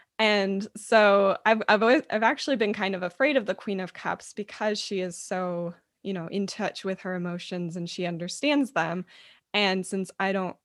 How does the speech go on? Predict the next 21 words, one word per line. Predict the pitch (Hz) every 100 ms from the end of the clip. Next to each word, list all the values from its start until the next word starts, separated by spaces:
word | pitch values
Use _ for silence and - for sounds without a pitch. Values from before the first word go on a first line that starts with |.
| -
relate | 185 185 190 -
to | - 240
that, | 240 247 254 269 -
I | 175
feel | 175 180
like | 170 180 - -
I | 175
don't, | 175 175 170 _ _ _
um, | 185 165 170 175 240 - _ _ _ _ _ _ -
I | 214
don't | 180
relate | 175 190 -
to |
that | 180 -
card | - 302 320
very | 220 151
well. | 170 - 202 - - - -
So | - 233
that's | 233 240
kind | - 240
of | 208 175